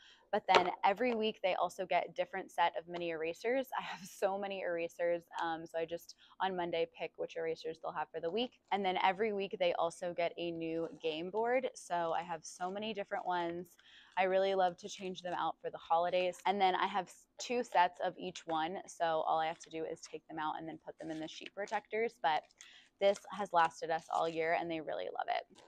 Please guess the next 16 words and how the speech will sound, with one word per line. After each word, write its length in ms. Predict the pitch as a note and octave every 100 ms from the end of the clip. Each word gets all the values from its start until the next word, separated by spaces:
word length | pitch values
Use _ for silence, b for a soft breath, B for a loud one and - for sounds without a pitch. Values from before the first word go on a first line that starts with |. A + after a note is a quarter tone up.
| - - B B B B B -
So 200 | - G3
I 120 | F#3+
store 440 | F#3+ - G3 G3 C4 -
all 180 | F3+
of 140 | - F#3+
my 140 | F#3
solve 280 | F3+ E3+ E3
and 100 | E3+
cover 300 | F3+ D#3+ E3
cards 380 | E3+ D#3+ D#3 E3 D#3+
in 60 |
these 260 | E3+ E3+ -
photo 240 | F3 E3+ E3
keepers 420 | - E3 F3 F3
from 200 | - D#3+
Michaels. 420 | D#3 - G3+ A#3+